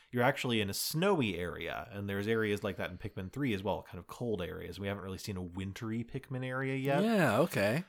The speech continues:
Speaker 1: And then a defining feature of Pikmin two, and the reason why I like that game so much, is that there's basically a sort of mystery dungeon component to it, where there are these really deep
Speaker 2: Huh.
Speaker 1: cave systems you can go into,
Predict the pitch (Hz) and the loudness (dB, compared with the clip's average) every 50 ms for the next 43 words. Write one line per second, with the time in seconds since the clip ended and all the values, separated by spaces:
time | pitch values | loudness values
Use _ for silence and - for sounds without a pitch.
0 | _ _ - 131 131 135 139 135 135 123 120 110 107 104 123 - - - 147 131 | _ _ 0 2 4 4 4 4 4 4 2 2 0 -2 -4 -4 2 4 6 6
1 | 143 170 165 151 139 131 123 - 139 127 - 123 113 104 - - 131 123 - - | 6 6 4 2 2 0 0 0 -2 -2 -2 -2 -2 -2 0 -2 -2 -2 -2 -2
2 | 104 95 92 - - - 269 269 220 147 117 107 107 80 101 101 104 98 98 107 | -4 -4 -4 -6 -2 0 2 4 6 6 6 4 4 2 0 -2 -2 -2 -2 -2
3 | 107 98 98 98 92 92 92 92 110 147 151 127 113 110 - 90 64 - 98 95 | -2 -2 -2 -2 -2 0 2 4 4 6 6 6 4 4 0 -4 -6 -4 -6 -6
4 | 90 - - 113 95 90 90 92 95 - - 101 104 92 92 104 101 - - _ | -4 -4 -4 -2 -2 -2 -2 -2 -4 -4 -6 -6 -6 -2 -2 -2 -2 -2 -4 _
5 | - 104 101 107 107 104 95 87 104 131 160 156 - 135 - - 113 110 104 98 | -10 -4 -2 0 0 0 0 0 0 0 0 0 -2 -6 -4 -2 0 2 2 2
6 | 98 95 - - - - - _ _ _ _ _ - 107 107 104 - - 127 117 | 0 -2 -6 -12 -20 -20 -20 _ _ _ _ _ -4 -2 -2 -2 0 0 2 4
7 | 113 107 98 90 82 87 95 95 101 120 143 - - - 123 107 104 98 87 82 | 4 4 2 0 -2 -4 -4 0 0 2 2 2 0 0 0 0 0 0 -2 -2
8 | 82 82 120 90 78 85 87 85 78 - - 92 82 - 101 90 80 85 82 - | -4 -6 -6 -6 -8 -8 -8 -10 -10 -8 -8 -8 -6 -4 -4 -4 -4 -6 -10 -10
9 | - - 104 87 78 87 - - 95 92 90 90 90 85 87 87 85 85 117 135 | -8 -6 -6 -4 -4 -6 -8 -8 -8 -8 -6 -6 -6 -6 -6 -8 -4 -2 -2 0
10 | 131 127 107 87 92 110 139 - - - - - - - 190 180 185 196 185 151 | 2 0 0 0 2 2 0 0 0 -4 -10 -8 -4 2 4 4 4 4 2 -2
11 | - - - 107 - - - 98 85 85 82 90 85 92 92 85 80 80 80 80 | -4 -4 -4 -6 -6 -6 -8 -8 -8 -8 -8 -10 -10 -8 -6 -6 -6 -6 -6 -8
12 | 82 - - 98 87 87 90 | -10 -8 -6 -6 -6 -6 -8